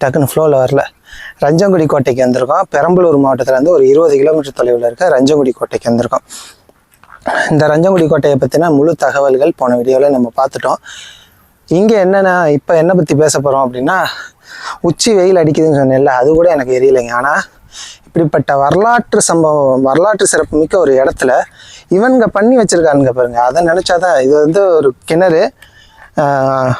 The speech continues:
அந்த காலத்துல அமைக்கப்பட்ட ஒரு கிணறு. அந்த கிணறுல பாருங்க, மேடை ஃபுல்லா எழுதி வச்சிருக்காங்களா? சரி, இதை விடுங்க, இது கிணறு. இது இங்க ஒரு குளம்.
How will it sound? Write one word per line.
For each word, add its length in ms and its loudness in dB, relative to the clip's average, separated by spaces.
அந்த 180 0
காலத்துல 300 0
அமைக்கப்பட்ட 540 0
ஒரு 140 2
கிணறு. 400 0
அந்த 240 0
கிணறுல 360 2
பாருங்க, 540 0
மேடை 400 0
ஃபுல்லா 720 0
எழுதி 300 2
வச்சிருக்காங்களா? 560 2
சரி, 360 -2
இதை 200 2
விடுங்க, 260 0
இது 140 0
கிணறு. 380 0
இது 260 -2
இங்க 220 2
ஒரு 180 0
குளம். 400 0